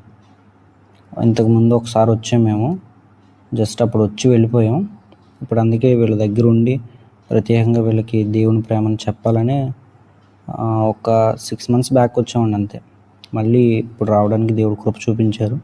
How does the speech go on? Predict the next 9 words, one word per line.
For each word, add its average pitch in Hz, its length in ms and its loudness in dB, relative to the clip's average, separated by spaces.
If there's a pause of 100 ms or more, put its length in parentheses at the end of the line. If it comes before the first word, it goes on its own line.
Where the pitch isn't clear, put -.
(680)
ఈ - 40 -6
ప్రాంతం 113 400 2
పేరు 117 160 2
రేవడికోట 113 600 2
అండి. 107 220 -4 (720)
చాలామంది 131 500 4
పిల్లలు, 120 300 0 (120)
చాలామంది 117 400 -2
యవనస్తులు, 113 540 -6